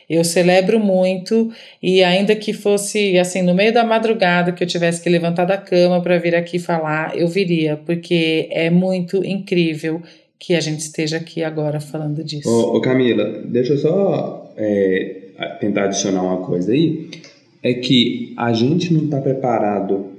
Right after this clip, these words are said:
Speaker 2: pra falar, né? E quando fala, quer dizer que é uma história de superação, de, de uma puta superação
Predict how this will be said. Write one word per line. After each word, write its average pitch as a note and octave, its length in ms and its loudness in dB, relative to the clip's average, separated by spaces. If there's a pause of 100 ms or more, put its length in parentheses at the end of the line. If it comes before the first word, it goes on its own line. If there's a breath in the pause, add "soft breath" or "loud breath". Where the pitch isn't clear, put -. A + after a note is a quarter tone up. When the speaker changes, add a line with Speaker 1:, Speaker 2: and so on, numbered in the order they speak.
Speaker 2:
pra G#2 200 -2
falar, G2+ 680 -2 (520 loud breath)
né? C#3 440 -2
E C#3+ 240 0
quando F#3+ 380 2
fala, C#3+ 720 0 (220)
quer D3+ 160 2
dizer D3 460 0
que D3+ 400 0
é A#2+ 60 0
uma C#3+ 120 4
história C#3+ 540 2
de C#3 160 -2
superação, C#3+ 920 0
de, C3+ 680 -2
de A2+ 280 -4
uma B2 240 0
puta F3 640 2
superação C3+ 1040 0